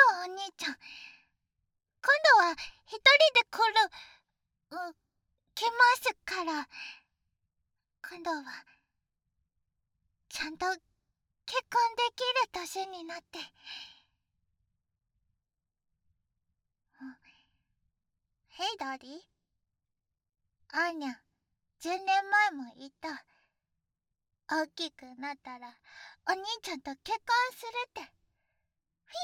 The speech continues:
ィアンセになるって。<laughs> 大丈夫。アーニャ、お兄ちゃんと子作りファックスするなくです。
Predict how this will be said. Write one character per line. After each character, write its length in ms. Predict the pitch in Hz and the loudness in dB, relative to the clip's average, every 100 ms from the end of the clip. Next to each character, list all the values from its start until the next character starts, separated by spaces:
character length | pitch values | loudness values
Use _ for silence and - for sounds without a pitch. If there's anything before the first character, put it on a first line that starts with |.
| 698 440 | 0 0
ィ 40 | |
ア 20 | |
ン 40 | 370 | 0
セ 140 | 349 | -4
に 180 | 302 320 | -6 -6
な 200 | 381 359 | -4 -2
る 80 | 381 | -2
っ 40 | 440 _ | -4 _
て。 120 | 320 285 _ _ _ _ _ _ _ _ _ _ _ - - _ _ 659 - 1077 - _ _ _ _ _ _ _ _ _ _ _ _ _ _ _ _ _ _ | -18 -18 _ _ _ _ _ _ _ _ _ _ _ -20 -20 _ _ -16 -14 -16 -20 _ _ _ _ _ _ _ _ _ _ _ _ _ _ _ _ _ _
<laughs> 360 | 330 320 277 269 | -14 -12 -10 -6
大 340 | 277 262 254 269 | -6 -6 -8 0
丈 100 | 440 571 554 381 | 2 2 -2 -4
夫。 240 | 285 294 _ 698 508 784 349 - | -8 -16 _ -12 -10 -10 -12 -8
ア 60 | 349 339 320 | -4 -4 -4
ー 80 | |
ニ 160 | 294 320 | -4 -6
ャ、 260 | 311 277 269 - - - - _ | -6 -6 -10 -16 -18 -18 -20 _
お 40 | 262 | 0
兄 420 | 254 302 330 339 | 2 0 -4 -8
ち 120 | - | -8
ゃ 120 | 269 226 | -8 -10
ん 80 | |
と 120 | 226 226 | -14 -12
子 280 | - 330 | -2 0
作 20 | 294 | 0
り 80 | 339 | -2
フ 0 | |
ァ 0 | |
ッ 20 | |
ク 180 | 370 359 392 605 640 - 679 | 0 0 6 8 8 8 6
ス 40 | 605 | 4
す 20 | 403 | 2
る 160 | 359 | 2
な 160 | 427 480 | 0 0
く 120 | - | 4
で 400 | 466 403 339 330 494 | 4 4 4 0 -2
す。 220 | - - | -6 -14